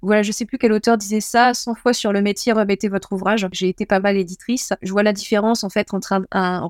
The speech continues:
un roman ou, ou un scénario écrit par un très jeune auteur et celui écrit par un auteur qui a un peu, un petit peu plus d'expérience.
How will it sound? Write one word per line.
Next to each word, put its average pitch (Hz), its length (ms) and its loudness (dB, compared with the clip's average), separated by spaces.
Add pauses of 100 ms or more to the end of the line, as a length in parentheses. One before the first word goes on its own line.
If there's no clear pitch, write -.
(140)
un 180 120 -2
roman 202 380 2
ou, 175 360 -2
ou 180 60 0
un 180 40 0
scénario 190 520 0 (340)
écrit 208 260 -2
par 185 160 -2
un 180 140 -4 (200)
très 202 200 0
jeune 196 180 0
auteur 220 480 2
et 185 160 0
celui 208 380 0
écrit 226 260 -2
par 190 160 0
un 185 100 -4
auteur 185 220 -2
qui - 100 -2
a 190 40 4
un 190 40 2
peu, 185 80 -16 (200)
un 185 80 2
petit - 140 -12
peu 214 100 -2
plus - 160 -6
d'expérience. 202 560 0